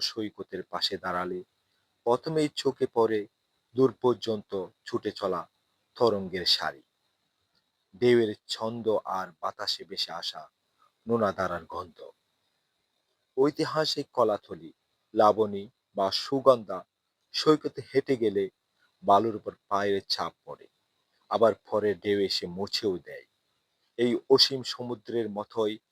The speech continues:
মানুষের মনে এনে দেয় এক অদ্ভুত শান্তি। ভোরবেলা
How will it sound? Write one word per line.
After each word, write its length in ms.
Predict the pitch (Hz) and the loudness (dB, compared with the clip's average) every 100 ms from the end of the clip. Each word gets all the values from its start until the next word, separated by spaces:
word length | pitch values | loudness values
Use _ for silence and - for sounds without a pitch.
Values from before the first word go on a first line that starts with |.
| _ _ - | _ _ -4
মানুষের 500 | 101 107 127 - 123 117 | 4 4 4 0 -2 0
মনে 180 | 113 113 107 | 0 0 -2
এনে 160 | 104 101 | -4 -6
দেয় 160 | 101 92 - 98 | -6 -6 -6 -6
এক 80 | 95 _ _ _ - | -6 _ _ _ 4
অদ্ভুত 440 | 143 123 - 120 - - | 4 4 -2 -4 0 -2
শান্তি। 420 | 98 85 _ _ _ _ _ _ _ _ _ _ _ _ _ _ _ _ _ - | -2 -10 _ _ _ _ _ _ _ _ _ _ _ _ _ _ _ _ _ 0
ভোরবেলা 480 | 135 151 135 117 | 4 6 4 2